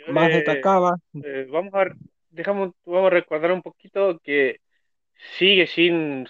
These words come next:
Speaker 1: sacar buenos resultados a pesar de tener un nuevo técnico San Lorenzo. Y bueno, esperemos que siga mejorando, pero, eh, no, no, a-, un Arsenal con suplentes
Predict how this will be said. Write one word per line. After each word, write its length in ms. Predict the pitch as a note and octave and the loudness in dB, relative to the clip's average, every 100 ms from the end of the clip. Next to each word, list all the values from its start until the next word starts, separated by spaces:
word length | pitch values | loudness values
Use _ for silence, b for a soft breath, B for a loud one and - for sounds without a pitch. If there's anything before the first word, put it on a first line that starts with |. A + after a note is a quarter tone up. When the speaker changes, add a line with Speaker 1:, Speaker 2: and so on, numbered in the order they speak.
| - | -8
Speaker 1:
sacar 280 | B2 D3+ | -2 2
buenos 220 | D3+ E3 D3 | 2 2 -2
resultados 440 | C3+ A#2+ D#3+ D3+ | -6 -4 0 -2
a 20 | |
pesar 400 | C3+ - D#3 D3+ | -4 -8 -4 -2
de 280 | C3 B2+ B2 | 0 -2 -4
tener 160 | - C3 | -6 -8
un 60 | C#3+ | -2
nuevo 180 | C#3 B2+ | -2 -2
técnico 400 | C#3+ D3 C#3+ D#3 | -4 -4 -6 -4
San 220 | G3+ G#3 | 0 4
Lorenzo. 500 | G3 F#3+ F#3 G#3 - _ _ _ _ _ | 4 4 2 -4 -6 _ _ _ _ _
Y 60 | B3 | -2
bueno, 320 | G#3 G#3 E3 | 2 4 4
esperemos 460 | C3+ C#3 D#3 G3 - | 0 0 0 0 -2
que 100 | E3 | -4
siga 220 | - G3 | 2 4
mejorando, 540 | F#3+ F#3 F#3 G3 G3+ - | 4 2 2 2 2 0
pero, 500 | D#3+ E3+ E3+ F3 - | 0 2 4 0 -2
eh, 500 | C3+ B2+ A#2+ A#2 A#2 | -6 -2 0 0 -2
no, 220 | B2+ C#3+ C#3+ C3+ B2 B2 A#2+ C3 | -4 2 2 2 -2 -8 -14 -16
no, 320 | C3+ C3 B2 | -12 -12 -8
a-, 180 | C3+ D3 | 0 0
un 160 | D3+ F3 | 2 2
Arsenal 640 | E3+ - D3 D3+ E3 D#3+ | 2 2 0 2 2 2
con 180 | D3+ D#3 | -2 -6
suplentes 520 | D#3+ D3+ D#3 E3 F3 | -6 -6 -4 -4 -8